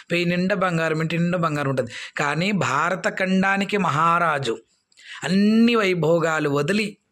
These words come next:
వనవాసానికి వెళ్ళి ఆకులలములు తినుకుంట కన్నమ్మ కష్టాల పడి శ్రీరామచంద్రుడు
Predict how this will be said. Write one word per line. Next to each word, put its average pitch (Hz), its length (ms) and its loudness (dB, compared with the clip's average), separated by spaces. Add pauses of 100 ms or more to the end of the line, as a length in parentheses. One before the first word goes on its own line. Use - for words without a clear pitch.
(360)
వనవాసానికి 147 880 -2
వెళ్ళి 156 460 -2 (300)
ఆకులలములు 147 680 0
తినుకుంట 165 500 -4
కన్నమ్మ 147 500 -2
కష్టాల 160 500 -4
పడి 160 340 -2 (280)
శ్రీరామచంద్రుడు 143 1400 -2